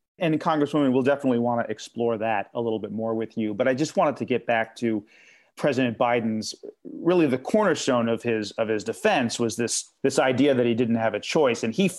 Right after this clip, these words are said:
he framed it really as a binary choice between leaving and escalating. And, and the premise of that is that, you know, President Trump had entered into this deal where we would leave by May first.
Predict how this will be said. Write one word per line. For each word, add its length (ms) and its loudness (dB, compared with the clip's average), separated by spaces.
he 120 4
framed 460 2
it 180 2
really 260 4
as 100 2
a 80 0
binary 560 0
choice 600 0
between 720 0
leaving 640 2
and 260 0
escalating. 840 -2
And, 640 -2
and 160 0
the 60 -8
premise 400 0
of 80 -2
that 320 2
is 220 -4
that, 200 -2
you 80 -4
know, 400 -6
President 480 -4
Trump 420 0
had 200 0
entered 340 0
into 200 -2
this 220 -4
deal 380 2
where 320 0
we 180 -2
would 160 -4
leave 460 -4
by 160 0
May 200 -2
first. 600 0